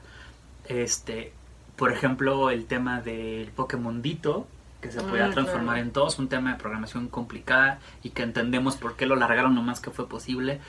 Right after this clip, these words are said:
Speaker 1: Tenemos algunos otros, este, ejemplos al, al, de, de este mismo tipo, pero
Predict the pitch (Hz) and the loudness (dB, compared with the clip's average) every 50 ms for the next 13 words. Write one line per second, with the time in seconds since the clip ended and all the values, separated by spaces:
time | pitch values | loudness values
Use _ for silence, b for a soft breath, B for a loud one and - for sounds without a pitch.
0 | B B B B B - 127 127 143 143 143 147 143 127 127 127 131 131 131 131 | B B B B B 8 10 12 12 12 12 10 6 4 -2 -4 -2 -2 -2 -2
1 | 131 120 - - 123 123 - - 117 110 - - 113 - - 120 117 - - 120 | -2 -4 -4 -4 -6 -6 -6 -8 -8 -10 -8 -10 -12 -8 -6 -6 -6 -6 -8 -10
2 | 120 - - - - - - - - - - - - 120 120 117 117 117 117 113 | -10 -10 -12 -14 -16 -20 -20 -20 -20 -20 -20 -16 -12 -12 -10 -8 -2 -2 -2 -2
3 | 117 120 123 123 120 107 - - - - - - 127 120 120 120 120 120 120 - | -2 -6 -8 -8 -10 -10 -12 -14 -16 -18 -4 -2 0 0 0 0 -2 -2 -2 -2
4 | 143 131 131 131 127 131 127 - 123 - - - 139 165 170 B B B B B | 0 2 2 2 2 -2 -2 -4 -6 -8 -2 2 2 2 2 B B B B B
5 | B B B - - - - - - - - - - 143 139 139 143 143 | B B B -20 -20 -20 -20 -20 -20 -20 -12 4 6 8 10 10 8 8